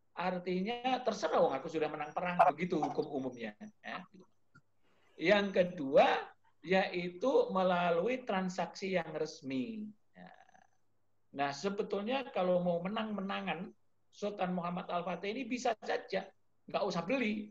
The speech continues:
rampas saja. Orang rakyatku, ya, tentaraku juga ribuan yang mati. Ini juga namanya perang, kita sudah menang, bisa melakukan apa saja, kan begitu, begitu. Lihat aja Perang Dunia.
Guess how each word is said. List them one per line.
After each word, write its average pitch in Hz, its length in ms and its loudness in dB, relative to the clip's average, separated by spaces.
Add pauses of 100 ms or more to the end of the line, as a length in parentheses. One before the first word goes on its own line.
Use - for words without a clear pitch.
(160)
rampas 175 560 -2
saja. 185 400 2
Orang 123 160 -4
rakyatku, 156 720 -4
ya, 160 160 2 (160)
tentaraku 156 400 -2
juga 143 320 0
ribuan 135 560 0
yang 233 160 0
mati. 175 400 -4 (480)
Ini 190 160 -4
juga 175 240 0 (160)
namanya 147 400 -4
perang, 208 640 -8
kita 147 160 -6
sudah 131 240 -4
menang, 135 400 -6
bisa 147 240 -8
melakukan 131 560 -8
apa 135 80 -6
saja, 123 400 -6 (160)
kan 147 160 -8
begitu, 139 320 -4
begitu. - 320 -20 (560)
Lihat 190 320 2
aja - 240 0
Perang 247 160 8
Dunia. 180 320 0